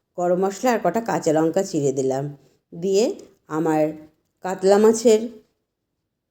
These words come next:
মুড়ির ঘন্টটা সম্পূর্ণ রেডি হয়ে গেছে, এবার নামিয়ে নেব। কাতলা মাছের মাথা দিয়ে মুড়ির ঘন্ট।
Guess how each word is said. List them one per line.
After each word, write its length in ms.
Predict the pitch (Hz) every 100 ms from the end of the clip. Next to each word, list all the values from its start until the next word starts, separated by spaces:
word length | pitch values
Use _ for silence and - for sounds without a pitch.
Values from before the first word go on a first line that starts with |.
| -
মুড়ির 260 | 202 214 214
ঘন্টটা 340 | 208 208 220 262
সম্পূর্ণ 440 | 208 170 170 180 185
রেডি 320 | 175 170 180
হয়ে 220 | 185 185
গেছে, 340 | 185 190 185 254 339 -
এবার 320 | 156 156 170 320 - _ _ 165
নামিয়ে 480 | 165 135 143 139
নেব। 220 | 139 143 139 143 147 _ _ _ _ _ _ _ _ _ _ _ _ _ _ _ _ _ _ _ _ _ _ _ - _ _ -
কাতলা 320 | 175 180 190 175
মাছের 340 | 180 - 233
মাথা 280 | 220 151 185
দিয়ে 160 | 170 220 233
মুড়ির 340 | 165 160 156 151
ঘন্ট। 240 | 147 131